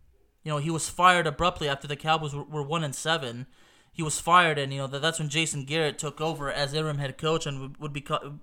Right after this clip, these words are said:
and would go on to be the head coach for, for a long time, which we, Lord knows, you know, and we all know how that turned out, and that, that's really, uh,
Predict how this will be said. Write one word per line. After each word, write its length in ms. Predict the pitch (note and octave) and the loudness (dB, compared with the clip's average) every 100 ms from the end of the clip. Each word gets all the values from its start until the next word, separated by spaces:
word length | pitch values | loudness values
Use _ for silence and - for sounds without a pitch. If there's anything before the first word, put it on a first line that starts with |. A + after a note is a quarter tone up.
| - D3+ | -14 -6
and 100 | D3+ | -4
would 100 | D3 | -2
go 140 | D#3 | 2
on 120 | D#3+ | 2
to 40 | C#3+ | 0
be 80 | |
the 80 | C3+ | -4
head 180 | D3 D#3 | -4 -4
coach 280 | D#3 E3+ - | -2 -4 -2
for, 280 | C#3 C3 B2 | -4 -4 -4
for 120 | C#3 | -4
a 60 | C3 | -4
long 240 | C3 B2+ | -6 -8
time, 400 | D3+ E3 D3 B2+ | -2 0 0 -2
which 280 | B2+ - - - - - - - - - | -6 -8 -8 -18 -20 -20 -20 -20 -20 -6
we, 120 | C#3+ | -2
Lord 400 | - B2+ D#3 D3 | -2 0 0 2
knows, 340 | D3 D3 C#3+ C3+ | 4 2 2 -2
you 60 | |
know, 160 | C3 C3 | -4 -2
and 100 | C3 | 0
we 80 | D3+ | 4
all 160 | D3 | 4
know 140 | D3 C3+ | 4 2
how 180 | C3 | 2
that 180 | B2+ D3 | 2 0
turned 240 | - A#2 A#2+ | -2 -8 -4
out, 200 | A#2+ A#2 | -4 -4
and 160 | A#2+ | -2
that, 240 | C3 B2+ C3+ | -2 -4 -6
that's 200 | C3 D3+ | -6 -4
really, 320 | C3+ B2+ A#2 | -4 -4 -6
uh, 240 | A2+ A2 | -8 -10